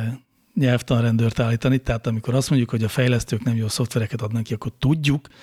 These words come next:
hogy azokat a szoftvereket a szoftveripar készíti, ahol nem csak fejlesztők dolgoznak, és rájuk együtt gondolunk. A produktumot szidjuk, nem a kódert. Ez az egyik.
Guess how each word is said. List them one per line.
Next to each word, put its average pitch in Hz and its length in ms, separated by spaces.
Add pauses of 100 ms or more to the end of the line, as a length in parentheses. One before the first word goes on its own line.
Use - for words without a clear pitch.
(180)
hogy 120 160
azokat 123 360
a 120 60
szoftvereket 120 580
a 120 40
szoftveripar 120 680
készíti, 123 440
ahol 117 200
nem 120 200
csak 107 220
fejlesztők 101 600
dolgoznak, 104 720 (380)
és - 180
rájuk 127 300
együtt 131 360
gondolunk. 107 580 (300)
A - 100
produktumot 127 720
szidjuk, 117 480 (100)
nem 127 220
a 107 80
kódert. 98 680 (140)
Ez 131 180
az 110 120
egyik. 95 340